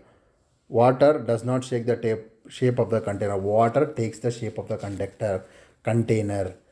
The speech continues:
Water does shake the shape of a container. Very, very important. Water will take the shape of the container.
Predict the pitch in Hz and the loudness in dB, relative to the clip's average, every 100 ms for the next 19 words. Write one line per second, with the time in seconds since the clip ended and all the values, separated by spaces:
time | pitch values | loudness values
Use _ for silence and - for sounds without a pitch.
0 | _ _ _ 107 101 107 131 165 107 110 | _ _ _ -2 2 4 4 2 2 0
1 | 127 - 113 104 110 104 107 101 - 101 | -2 -4 -6 -4 -4 -4 -6 -6 -6 -6
2 | - 226 - - _ _ _ _ _ _ | -4 -6 -8 -20 _ _ _ _ _ _
3 | _ - 107 107 104 101 98 98 92 107 | _ -6 -4 -2 -2 0 0 -4 -4 -2
4 | 107 107 107 101 98 95 95 95 101 104 | 0 2 0 -2 -4 -4 -2 -2 0 0
5 | 113 101 135 165 - - 104 98 117 185 | 0 0 -4 -6 -12 -8 -8 -4 -6 -6
6 | - - 113 107 110 98 - 156 - _ | -10 -14 -6 -4 -4 -4 -4 -8 -10 _
7 | _ _ _ _ _ - 101 98 101 95 | _ _ _ _ _ -8 -6 -2 -2 -2
8 | 95 | -4